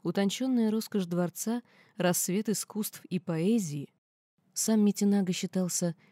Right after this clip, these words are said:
весьма одарённым человеком, и его авторитет в немалой степени был основан на том, что он всячески поощрял художников и поэтов, привлекая ко двору самых выдающихся людей своего времени.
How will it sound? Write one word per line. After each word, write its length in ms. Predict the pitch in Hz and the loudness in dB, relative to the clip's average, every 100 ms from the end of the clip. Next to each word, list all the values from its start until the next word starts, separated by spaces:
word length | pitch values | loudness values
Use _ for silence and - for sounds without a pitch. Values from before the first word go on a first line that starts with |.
| _ | _
весьма 400 | 190 190 208 202 | 0 2 4 4
одарённым 500 | 196 226 202 139 131 | 4 2 2 0 -4
человеком, 680 | - 156 170 175 139 - - _ _ _ _ | -4 -2 0 -2 -4 -10 -14 _ _ _ _
и 80 | 175 | 2
его 240 | 156 156 | 2 4
авторитет 560 | 156 - 147 139 170 180 | 0 2 0 2 -2 -2
в 80 | 156 | 0
немалой 340 | 147 151 147 | 0 0 0
степени 480 | 139 - 196 170 156 | -2 -4 -2 0 0
был 160 | 151 156 | 0 -2
основан 460 | 151 165 147 143 | -2 -2 0 0
на 100 | 143 | -2
том, 260 | - 190 208 _ _ _ _ | -2 -4 -4 _ _ _ _
что 240 | - 165 | -2 2
он 100 | 156 | 2
всячески 480 | - 247 254 - 190 | 0 -4 -4 -4 -4
поощрял 520 | 175 165 - 160 202 | -2 -2 -4 -4 -6
художников 640 | - 143 151 147 143 147 | -4 -2 0 0 -4 -4
и 60 | 135 | -6
поэтов, 540 | 139 131 180 196 - _ _ _ _ | -4 -4 -4 -6 -12 _ _ _ _
привлекая 540 | 156 147 143 208 226 | -2 0 0 0 -2
ко 120 | 208 | -2
двору 300 | 151 156 165 | -2 -2 -2
самых 440 | 156 190 226 247 208 | -2 -4 -2 -4 -4
выдающихся 680 | 156 143 139 139 147 - 143 | -2 -2 -2 -6 -6 -4 -2
людей 300 | 139 151 208 | 0 -2 -2
своего 360 | 165 147 143 | -2 -2 -2
времени. 500 | 139 165 143 123 123 | -2 0 -2 -4 -12